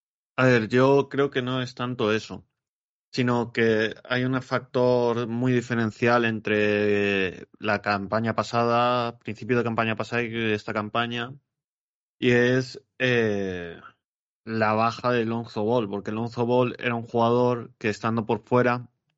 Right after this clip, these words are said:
te cubría por dentro, te hacía ayudas por dentro, entonces era muy difícil que te hicieran tantos puntos en pintura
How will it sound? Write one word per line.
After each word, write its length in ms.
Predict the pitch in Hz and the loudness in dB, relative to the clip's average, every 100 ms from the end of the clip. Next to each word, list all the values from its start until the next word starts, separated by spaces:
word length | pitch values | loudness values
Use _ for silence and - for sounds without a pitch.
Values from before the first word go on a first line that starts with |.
| _ _ _ _ _ | _ _ _ _ _
te 120 | - 120 | -2 0
cubría 460 | 117 104 123 117 | 0 2 2 2
por 200 | 113 104 | 0 -2
dentro, 440 | 117 127 123 120 120 | 0 -2 -2 -6 -6
te 80 | |
hacía 220 | 110 - 113 | -6 -4 -2
ayudas 260 | 117 113 | -2 -2
por 180 | - 107 | -4 -4
dentro, 300 | 120 120 120 | -2 -2 -4
entonces 360 | 110 110 - - | -4 -4 -4 -2
era 120 | 113 | 0
muy 280 | 113 127 139 | 2 4 6
difícil 440 | 127 131 127 120 | 4 0 -2 -4
que 120 | 120 | -4
te 120 | 113 107 | -2 -2
hicieran 340 | - 117 113 | -2 -4 -2
tantos 320 | 120 117 110 | -2 -2 -6
puntos 400 | - 120 113 107 | -6 -6 -4 -4
en 120 | 120 | -4
pintura 580 | 113 107 117 127 117 120 | -4 -2 2 4 4 0